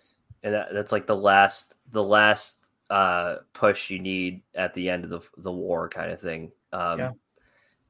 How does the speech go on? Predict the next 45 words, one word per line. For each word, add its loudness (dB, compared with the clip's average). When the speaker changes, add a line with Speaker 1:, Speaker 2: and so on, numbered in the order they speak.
Speaker 1:
and, 2
and 0
like 4
you -2
said, 2
that 4
dark, 4
that 2
dark 2
fantasy -4
too -8
is, -10
um, -8
I'm, -4
I'm -2
a -2
huge -6
fan -6
of, -6
and -2
I, 0
one 0
of 4
my 8
favorite 2
panels -2
is -8
just, -10
like, -6
we -10
get -6
to -14
see -4
a, -6
a -6
bunch 0
of -6
the, -4
a -2
bunch 4
of -6
the -4
undead, -2
I'll -6
say, -6